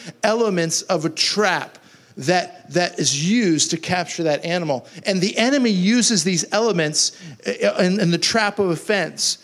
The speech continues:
to get you and I. And I want to tell you what they are. Oftentimes, the two major elements of a good trap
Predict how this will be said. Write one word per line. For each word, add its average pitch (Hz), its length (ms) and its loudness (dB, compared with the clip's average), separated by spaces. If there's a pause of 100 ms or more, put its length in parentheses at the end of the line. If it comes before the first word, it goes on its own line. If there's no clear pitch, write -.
(140)
to 175 100 -2
get 170 260 0
you 180 160 0
and 165 80 0
I. 147 240 0
And 160 140 -2
I 170 40 2
want 208 240 0
to - 80 -4
tell 202 120 0
you 190 100 0
what 170 160 0
they 156 140 0
are. 135 280 -4 (600)
Oftentimes, 202 1000 0 (280)
the 165 100 -4
two 247 340 0
major 208 720 0 (100)
elements 202 520 2
of 156 240 0
a 147 40 0
good 180 300 0
trap 170 540 0